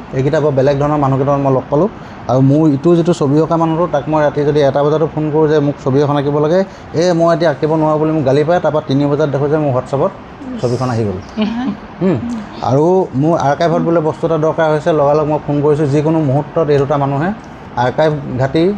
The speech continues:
বা অন্যান্য যি ডাটা লাগে, ব্ৰিটিছ ডাটা লাগে, মোক আমুক দৰকাৰ হৈছে, গোটেই অনবৰত এই দুটা মানুহে, বিশেষকৈ হানিৰঞ্জন ভূঞা আজি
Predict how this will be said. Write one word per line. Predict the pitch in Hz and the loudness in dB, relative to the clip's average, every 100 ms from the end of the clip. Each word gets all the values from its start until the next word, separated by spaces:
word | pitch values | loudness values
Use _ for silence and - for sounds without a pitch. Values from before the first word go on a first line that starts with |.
| 127 | -2
বা | 127 | 0
অন্যান্য | 127 139 151 170 147 | 0 0 0 -2 0
যি | 202 | 0
ডাটা | 170 151 151 | 2 0 2
লাগে, | 147 147 | 2 0
ব্ৰিটিছ | 123 120 139 | -2 -2 0
ডাটা | 135 143 | 0 0
লাগে, | 143 139 | 0 0
মোক | 139 131 | -2 -2
আমুক | 123 151 | 0 0
দৰকাৰ | 135 135 139 127 | 0 0 0 0
হৈছে, | 131 156 - - - - - 107 | -2 -6 -8 -18 -18 -18 -8 -6
গোটেই | 127 - 160 - | -6 -4 -6 -2
অনবৰত | 143 139 127 156 - | -2 0 0 -2 -2
এই | 131 | -4
দুটা | 120 135 | -2 -2
মানুহে, | 127 127 139 | -2 -2 -2
বিশেষকৈ | 180 120 117 127 | -2 -4 -4 -4
হানিৰঞ্জন | 135 127 143 151 151 151 139 | -2 0 0 0 0 0 0
ভূঞা | 143 156 | 0 -2
আজি | 120 127 127 | 0 0 0